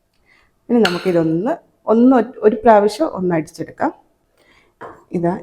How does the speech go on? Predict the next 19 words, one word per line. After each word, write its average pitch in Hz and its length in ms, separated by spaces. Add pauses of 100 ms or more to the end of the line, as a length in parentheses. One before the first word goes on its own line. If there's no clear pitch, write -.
ഇതുപോലെ 175 420 (200)
ഒന്ന് 196 200
പൾസ് 156 260 (120)
ചെയ്ത് 156 200 (120)
എടുക്കാം 156 360
നമുക്ക്. 151 280 (1000)
കൂടുതൽ 202 280
അരിഞ്ഞു 190 300
പോവാണ്ട് 196 360 (180)
ഒന്നിങ്ങനെ 220 440 (520)
ഒതുക്കിയ 180 380
പോലെ 180 160 (120)
ഒന്നെടുക്കാം. 160 440 (4000)
ഇതിലേക്ക് 165 380
ഇട്ട് - 140
കൊടുക്കാം, - 300 (220)
ചിക്കനിലേക്ക് 170 540
ഇട്ട് - 160
കൊടുക്കാം. 196 300